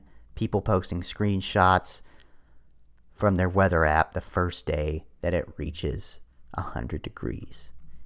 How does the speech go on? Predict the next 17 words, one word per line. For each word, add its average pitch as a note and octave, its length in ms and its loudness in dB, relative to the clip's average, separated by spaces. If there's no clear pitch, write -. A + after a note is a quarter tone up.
You B2+ 120 4
guys C3 260 10
also G2+ 340 4
chose - 340 -2
to - 80 -12
can - 380 -8
it. - 100 -8
Seventy-nine B2 920 8
percent G2+ 360 0
of F2 100 0
you F#2 160 2
said F2+ 420 2
to G2 100 -2
can F#2+ 320 -2
it D2+ 160 -4
as F2+ 160 -6
well. F#2+ 500 2